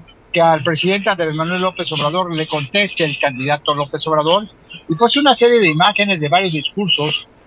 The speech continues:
donde prácticamente tal pareciera en el buen manejo, eh, del marketing, que es el propio Andrés Manuel López Obrador el que responde,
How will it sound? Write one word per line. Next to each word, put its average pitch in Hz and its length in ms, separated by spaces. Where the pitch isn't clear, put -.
donde 143 240
prácticamente 180 760
tal 180 180
pareciera 170 600
en 151 100
el 135 80
buen 160 200
manejo, 156 440
eh, 120 240
del 117 180
marketing, 160 600
que 185 140
es 208 100
el 180 120
propio 196 300
Andrés 160 240
Manuel 156 340
López 190 280
Obrador 165 320
el 175 120
que 147 120
responde, 143 760